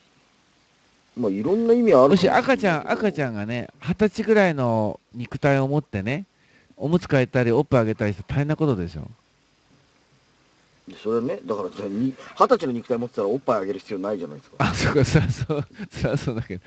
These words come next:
Speaker 1: そうでしょ。
Speaker 2: あ、おむつも、おむつも替え、でも、あ、歩く、歩く練習もしてないし、喋る練習もしてないから大変なことだと思う。あの、その、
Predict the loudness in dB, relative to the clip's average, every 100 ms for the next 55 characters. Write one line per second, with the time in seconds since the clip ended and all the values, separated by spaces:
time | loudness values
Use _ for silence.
0 | -12 -10 -6 -6 -4 0 2 2 2 -2
1 | -2 -8 -4 -2 -2 -4 -2 -2 0 4
2 | 4 4 -4 -16 -2 0 -2 -8 _ _
3 | 0 2 2 0 2 2 2 -2 -2 -2
4 | 0 0 0 0 -2 0 0 0 0 -4
5 | -2 4 6 6 4 2 0 0 0 -2
6 | -2 -2 0 -2 0 0 0 0 0 0
7 | 0 -2 -2 -6 -4 0 0 -2 -20 -20
8 | -20 -20 -18 -14 -14 -16 -18 -12 -6 -2
9 | 2 4 4 0